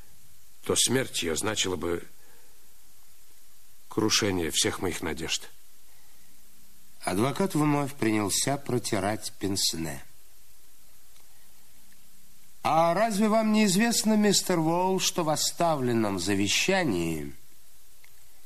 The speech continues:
Speaker 2: мисс Френч назначает вас единственным своим наследником?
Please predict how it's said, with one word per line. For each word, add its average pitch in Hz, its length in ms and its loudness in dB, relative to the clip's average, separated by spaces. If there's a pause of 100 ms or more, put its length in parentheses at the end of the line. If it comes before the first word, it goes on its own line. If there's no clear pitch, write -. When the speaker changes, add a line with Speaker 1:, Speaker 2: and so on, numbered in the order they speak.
(520)
Speaker 2:
мисс 170 380 4
Френч 175 680 0
назначает 135 960 2
вас 107 840 0 (1300)
единственным 190 1400 4
своим 147 680 4
наследником? 85 1120 0